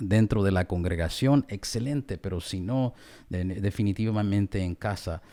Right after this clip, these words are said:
Ah, parte del, de nuestra adoración es, es orar a Dios. Ese es, el, el orar es parte de la adoración a Dios. Entonces, es,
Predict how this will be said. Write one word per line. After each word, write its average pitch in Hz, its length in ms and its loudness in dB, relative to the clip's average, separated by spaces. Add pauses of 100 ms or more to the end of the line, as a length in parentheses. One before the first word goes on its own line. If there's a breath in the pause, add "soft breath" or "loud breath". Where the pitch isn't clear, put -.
(320 loud breath)
Ah, 80 240 -6 (140)
parte 127 340 4
del, 98 280 2
de 98 120 4
nuestra 110 460 6
adoración 92 880 2 (280)
es, 98 420 -2
es 107 180 -2
orar 110 300 4
a 87 80 0
Dios. 78 260 -8
Ese 104 240 -4
es, - 160 -8
el, 104 240 -4
el 107 140 8
orar 104 360 4
es 113 220 -2
parte 127 540 -4
de 85 100 -6
la 82 120 -4
adoración 85 540 -6
a 80 80 -8
Dios. 80 320 -10 (360 loud breath)
Entonces, 107 560 2
es, 110 260 0